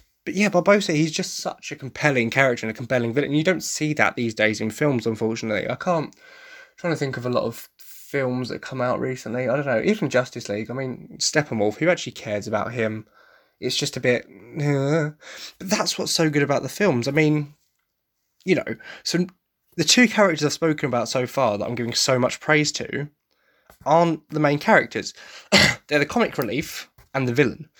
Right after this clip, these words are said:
How many films these days can you genuinely look at and go, "Yeah, no, the comic re-, relief was really memorable and I really enjoyed it. They weren't annoying. And the villain was really complex, deep, and you wanted to see more of him"?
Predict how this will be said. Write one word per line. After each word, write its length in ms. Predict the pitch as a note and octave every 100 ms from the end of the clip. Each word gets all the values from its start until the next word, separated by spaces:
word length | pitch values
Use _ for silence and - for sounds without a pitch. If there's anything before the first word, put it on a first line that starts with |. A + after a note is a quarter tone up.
| - -
How 140 | G3
many 120 | A3+ G3
films 340 | - D#3 B2+
these 200 | C3 A2
days 300 | G#2 G2+ G#2+
can 120 | -
you 160 | A#2 A2 - _ _ -
genuinely 440 | - E3+ C3+ B2+ A#2+
look 240 | A#2+ -
at 100 | G#2+
and 100 | A2+
go, 260 | G#2+ G#2+ G#2+ _ _ -
"Yeah, 220 | F3+ C#4
no, 160 | G#3+ D#3
the 80 |
comic 320 | A2 F#3 C3+ -
re-, 120 | C#3+ -
relief 260 | D#3+ B2
was 120 | A2+
really 180 | A#2+ A#2+
memorable 420 | A2+ B2+ A2+ G#2+
and 80 | G#2
I 60 | G#2+
really 200 | A#2 A2
enjoyed 300 | A2 C#3 A#2
it. 80 | -
They 100 | A2+
weren't 220 | A#2 G#2
annoying. 380 | G#2+ G#2+ A2+ -
And 120 | C3
the 40 | B2
villain 380 | A#2 D#3 A2 G#2
was 200 | G2+ A#2+
really 280 | D#3 B2+
complex, 720 | A2 - C#3+ B2+ C3+ B2 - - - - - -
deep, 380 | D3+ C3+ C#3+ -
and 240 | B2 C3 E3+
you 160 | E3
wanted 220 | E3 C#3
to 80 | C#3+
see 180 | C#3 D#3
more 260 | E3 D#3+ A2
of 80 |
him"? 220 | G#2 G2